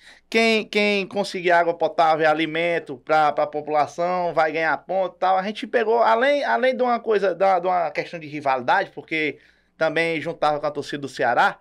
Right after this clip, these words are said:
né? É, as torcidas competindo pra quem vê, quem é que ajudava mais, quem era mais solidário, né? É, foi, foi a ma-, uma das maiores ações sociais que teve no estado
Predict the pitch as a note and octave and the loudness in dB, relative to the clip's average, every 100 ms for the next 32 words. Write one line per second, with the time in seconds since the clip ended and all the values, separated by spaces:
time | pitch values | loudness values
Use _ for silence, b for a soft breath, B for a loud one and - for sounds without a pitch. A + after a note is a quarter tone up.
0 | b b b C#3 F#3+ G#3 b b b - | b b b -2 -2 -2 b b b 0
1 | D3 E3 E3 D#3+ A#2 - _ _ - D3 | 4 6 6 4 0 -8 _ _ -4 -2
2 | C#3+ F3 E3+ E3 F#3+ F#3+ F3 F#3 F#3 E3+ | -2 -2 -2 -2 -2 -2 -2 -4 -4 -4
3 | F3+ F#3+ D#3 F#3+ - G3+ G3+ G3+ F3+ E3+ | -2 -8 -4 -2 -2 -4 -4 -4 -4 0
4 | F3 D#3+ D3 F#3 - F#3+ F#3 F3 F3 - | 2 2 2 0 0 -2 0 2 0 0
5 | D#3+ D#3 E3+ G3+ F3+ G#3 - _ _ _ | -4 0 2 2 0 -6 -8 _ _ _
6 | - E3 E3+ D3+ - - F#3 G3 G#3 - | 0 2 4 0 -4 -2 2 4 2 2
7 | G3+ G3 G3 G3+ - G#3 G#3 G3+ F#3 G3 | 2 4 4 2 2 2 2 4 6 6
8 | A#3 A#3 G#3 - G#3 F#3 F#3 - F3 D#3 | 6 4 2 0 0 2 0 0 2 4
9 | D3+ D#3+ - E3 D3+ E3+ F#3 - F#3 A3+ | 2 -2 -2 0 0 -2 -2 2 4 4